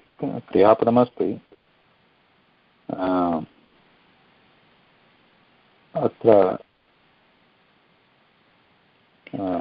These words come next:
अत्र वेब्सैट् वाल्मीकिदर्शने ऐ ऐ टि स्नेहयुक्तम्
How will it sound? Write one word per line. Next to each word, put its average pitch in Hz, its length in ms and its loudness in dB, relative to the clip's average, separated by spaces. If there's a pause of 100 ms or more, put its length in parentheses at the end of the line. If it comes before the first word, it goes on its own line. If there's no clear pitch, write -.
(280)
अत्र 90 440 -4
वेब्सैट् 90 600 0
वाल्मीकिदर्शने 95 1300 -4 (440)
ऐ 87 140 2
ऐ 85 40 0
टि 87 260 -2 (920)
स्नेहयुक्तम् 127 1080 2